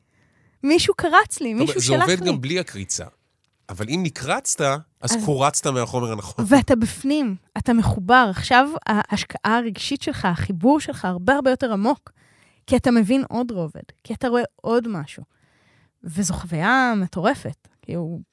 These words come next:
Speaker 1: זה אדיר.
Speaker 2: אז בוא
Speaker 1: איזה
Speaker 2: ניתן
Speaker 1: סדרה
Speaker 2: לך
Speaker 1: מעולה.
Speaker 2: רגע כזה שלי, שהוא היה מול סרט של יוסף סידר,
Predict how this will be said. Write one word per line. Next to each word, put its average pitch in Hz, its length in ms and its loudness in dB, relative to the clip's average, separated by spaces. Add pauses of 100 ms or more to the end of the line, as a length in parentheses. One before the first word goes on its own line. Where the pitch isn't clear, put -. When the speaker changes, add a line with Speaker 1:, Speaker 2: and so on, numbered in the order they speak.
(340)
Speaker 1:
זה - 120 -20
אדיר. 185 220 -6 (240)
Speaker 2:
אז 95 60 -8
בוא 208 140 -2
Speaker 1:
איזה - 40 -4
Speaker 2:
ניתן - 120 -4
Speaker 1:
סדרה 202 140 0
Speaker 2:
לך 226 60 0
Speaker 1:
מעולה. 160 200 -2
Speaker 2:
רגע 104 160 -4
כזה 95 240 -10
שלי, 107 480 -6 (960)
שהוא 101 600 -4
היה 120 200 2
מול 120 220 -6
סרט 123 320 -4
של 98 140 -10
יוסף 104 260 -6
סידר, 165 440 -6